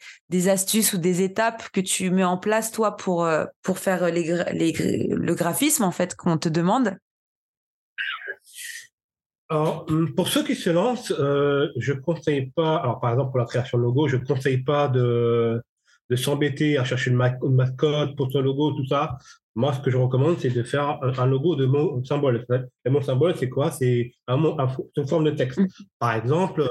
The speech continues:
Speaker 2: euh, tiens, je prends un exemple, Eva Wolf, par exemple, comme lo-, donc, comme logo, sous forme de texte avec une typographie police de caractère. Euh, c'est une police de caractère, c'est un ensemble de, de police de style de famille.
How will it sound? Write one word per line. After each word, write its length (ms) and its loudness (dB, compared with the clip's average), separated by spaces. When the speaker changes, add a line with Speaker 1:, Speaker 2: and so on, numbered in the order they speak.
Speaker 2:
euh, 320 2
tiens, 180 2
je 80 2
prends 160 -2
un 80 2
exemple, 360 2
Eva 340 2
Wolf, 480 0
par 100 -2
exemple, 320 -2
comme 180 0
lo-, 180 0
donc, 160 0
comme 180 2
logo, 460 0
sous 120 -2
forme 240 0
de 60 4
texte 320 -2
avec 220 2
une 180 0
typographie 560 -2
police 240 -2
de 60 0
caractère. 640 -2
Euh, 260 0
c'est 100 2
une 140 2
police 240 -2
de 120 2
caractère, 360 0
c'est 120 -2
un 100 2
ensemble 420 0
de, 720 0
de 120 2
police 320 0
de 80 0
style 300 -2
de 80 0
famille. 500 0